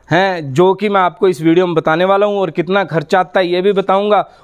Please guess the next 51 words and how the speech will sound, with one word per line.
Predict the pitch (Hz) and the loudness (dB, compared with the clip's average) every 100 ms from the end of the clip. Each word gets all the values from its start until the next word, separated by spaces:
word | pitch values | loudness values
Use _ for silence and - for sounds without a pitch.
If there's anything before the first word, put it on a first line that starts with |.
| - | -2
और | 208 | 0
एक | 226 226 | 2 -2
ख़ास | 185 190 185 | -2 0 0
बात | 180 196 190 | 0 0 0
इस | 185 | -4
वीडियो | 170 185 196 | -2 2 2
में | 196 | 0
करने | 180 175 190 | -2 0 0
वाला | 185 190 | 0 0
हूं, | 196 | 0
बहुत | 160 196 202 | 0 0 0
सारे | 220 208 202 | 0 0 0
लोग | 190 185 | 0 0
वीडियो | 160 175 196 | 0 2 2
देखते | 160 175 - 214 | 0 -4 -2 -2
हैं | 208 139 - - - | -2 -4 -14 -10 -2
और | 190 | 0
फिर | 160 190 | 2 0
नाटक | 175 165 160 | 0 -2 -4
शुरू | - 190 180 | -2 0 2
कर | 175 | 2
देते | 175 180 196 | 0 -2 -2
हैं | 190 | -2
कि | 175 | 0
भाई, | 160 156 180 | 0 0 0
इसमें | 165 175 | -2 -2
ये | 170 165 | 0 0
कमी | 165 175 180 | 0 -2 -2
है, | 175 | -2
इसमें | 156 175 165 | -2 -2 -2
ये | 139 165 | 2 2
कमी | 175 175 175 | 2 0 0
है, | 170 165 - - _ | -2 -4 -14 -20 _
तो | 202 202 | 0 2
उसके | 202 - 220 | 0 -2 0
बारे | 185 170 175 | 2 0 0
में | 190 208 | -2 -4
भी | 233 - | -6 -6
एक | 175 156 | -4 -4
चीज़ | - 185 | 0 0
बताने | 165 156 151 170 | 0 0 0 0
वाला | 175 185 | 0 0
हूं | 185 | 2
वीडियो | 165 175 | 2 2
के | 170 | 0
एंड | 170 175 | -2 0
में। | 185 196 | 0 0
हज़ार | 160 151 139 | 0 0 0
रुपये | 151 151 170 | 0 0 0
इनाम | 160 160 175 | 2 0 0
दूंगा | 190 208 202 | 0 0 -2